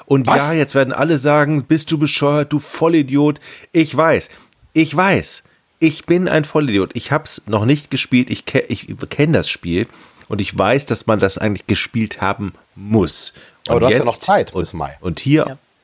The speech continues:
Speaker 1: oute ich mich und ich habe tatsächlich vorgestern das Teil in dem riesengroßen Spieleschrank, den ich habe, gesucht und werde es vor, vor Release nochmal durchspielen. Äh,
Speaker 3: Ja.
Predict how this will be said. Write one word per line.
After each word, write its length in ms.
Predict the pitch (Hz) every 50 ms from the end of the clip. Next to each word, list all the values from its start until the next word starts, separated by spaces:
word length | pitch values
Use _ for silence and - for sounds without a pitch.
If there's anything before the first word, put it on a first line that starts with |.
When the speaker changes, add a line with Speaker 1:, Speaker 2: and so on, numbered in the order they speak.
| _ _
Speaker 1:
oute 340 | - 113 117 139 151 - -
ich 180 | 87 78 - -
mich 260 | 87 87 123 - - - - - - - - - _
und 120 | - 107 104
ich 140 | - -
habe 240 | 113 107 110 113 -
tatsächlich 580 | - - 107 - - 117 127 123 - 127 120 -
vorgestern 840 | - - - 127 127 135 123 104 110 117 - - 113 113 110 113 -
das 300 | - - 107 104 - -
Teil 380 | - 123 104 107 113 113 110 107 - - - _ _ _ _ _ _ _ _ _
in 200 | - 123 117 113
dem 200 | 107 117 113 110
riesengroßen 840 | 104 98 101 117 135 131 131 135 120 104 101 104 110 113 113 - 113
Spieleschrank, 720 | - - - - 120 123 120 117 - - - 104 101 107 -
den 160 | 107 98 98
ich 140 | 92 - -
habe, 260 | 92 92 - - 101
gesucht 640 | 87 90 85 80 87 110 113 104 107 - - - - - - - _ _ _ _ - 104 -
und 540 | - 95 95 92 92 92 92 90 - - - - _ _ _ _ _ _ _ _ _
werde 260 | - 87 101 101 101
es 80 | 98 -
vor, 300 | - - 101 101 92 -
vor 280 | - - - 110 101 98
Release 460 | 95 92 98 101 98 - - - 98
nochmal 240 | 92 82 87 87 78
durchspielen. 560 | - 87 85 - - - 78 76 71 67 - -
Äh, 180 | 95 87 78 71
Speaker 3:
Ja. 100 | -